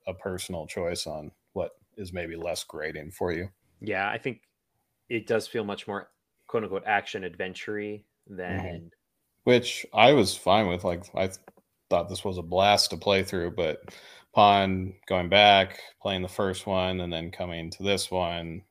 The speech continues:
Speaker 1: it, it does feel like two different sides of the spectrum. But yeah,
Speaker 2: Okay.
Speaker 1: still a great game, kick-ass ending,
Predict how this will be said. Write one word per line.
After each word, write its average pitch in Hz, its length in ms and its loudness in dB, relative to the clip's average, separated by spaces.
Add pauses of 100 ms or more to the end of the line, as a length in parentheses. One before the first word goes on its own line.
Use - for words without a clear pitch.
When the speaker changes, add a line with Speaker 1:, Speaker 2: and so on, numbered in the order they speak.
(140)
Speaker 1:
it, 85 220 -14
it 90 200 -12
does 92 260 -2
feel 90 200 -8
like 82 260 -10
two 87 160 -10
different 69 380 -12
sides 73 440 -6
of 65 100 -16 (240)
the - 60 -14
spectrum. - 600 -12 (280)
But 190 120 6
yeah, 104 160 -2 (300)
Speaker 2:
Okay. 147 220 -6
Speaker 1:
still 117 80 8
a 117 40 4
great 120 200 6
game, 117 720 2 (440)
kick-ass 113 580 2
ending, 104 760 -4